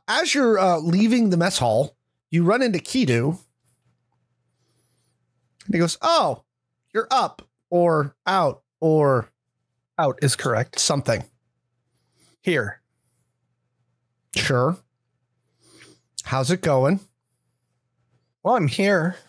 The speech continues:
Speaker 1: Are we making any headway?
Speaker 2: I think so.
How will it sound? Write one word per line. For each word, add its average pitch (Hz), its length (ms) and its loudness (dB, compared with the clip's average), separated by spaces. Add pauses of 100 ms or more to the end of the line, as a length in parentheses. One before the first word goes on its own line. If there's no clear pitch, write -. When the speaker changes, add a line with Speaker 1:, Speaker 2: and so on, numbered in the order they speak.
(760)
Speaker 1:
Are 156 100 0
we 147 120 2
making 156 360 0
any 147 140 2
headway? 156 520 0 (1500)
Speaker 2:
I 190 80 -2
think 175 300 -6
so. 262 460 0